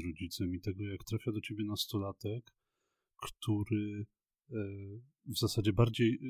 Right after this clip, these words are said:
bardziej on chce, a nie rodzic tej terapii czy tej pomocy.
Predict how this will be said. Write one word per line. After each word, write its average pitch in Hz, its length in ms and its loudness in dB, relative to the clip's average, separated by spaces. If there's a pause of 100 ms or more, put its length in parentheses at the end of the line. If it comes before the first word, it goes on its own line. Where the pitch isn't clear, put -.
(120)
bardziej 120 440 6
on 147 180 10
chce, - 380 8
a 127 100 6
nie 123 180 6
rodzic 117 520 6
tej 95 180 6
terapii 95 520 4
czy - 160 -2
tej 95 160 2
pomocy. 92 640 0